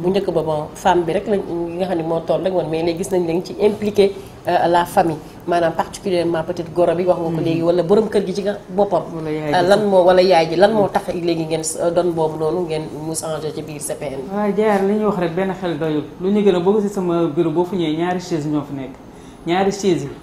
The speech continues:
Speaker 1: Mhm.
Speaker 2: Mooy femme bi ak jëkkëram. Jëkkër bi bu fi nekkul, yaayam goroom mi ngi fi.
Speaker 1: Mhm.
Speaker 2: Wala sœuru jëkkër ji, dina am koo xam ne mooy toppatoo jigéen wér parce que moom ko si mënul toppatoo boppam.
Speaker 1: Dëgg la.
Speaker 2: Da-, moo tax dañuy soxla ñaari nit.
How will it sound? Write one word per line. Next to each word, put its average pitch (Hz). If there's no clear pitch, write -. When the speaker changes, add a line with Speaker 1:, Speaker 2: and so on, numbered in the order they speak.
Speaker 1:
Mhm. 170
Speaker 2:
Mooy 170
femme 175
bi 135
ak 143
jëkkëram. 165
Jëkkër 180
bi 151
bu 165
fi 185
nekkul, 170
yaayam 156
goroom 156
mi 151
ngi 147
fi. 196
Speaker 1:
Mhm. 170
Speaker 2:
Wala 156
sœuru 151
jëkkër 151
ji, 175
dina 165
am 175
koo 214
xam 214
ne 196
mooy 196
toppatoo 185
jigéen 165
wér 160
parce 170
que 190
moom 175
ko 175
si 175
mënul 170
toppatoo 160
boppam. 143
Speaker 1:
Dëgg 175
la. 156
Speaker 2:
Da-, 165
moo 170
tax 165
dañuy 175
soxla 170
ñaari 165
nit. 151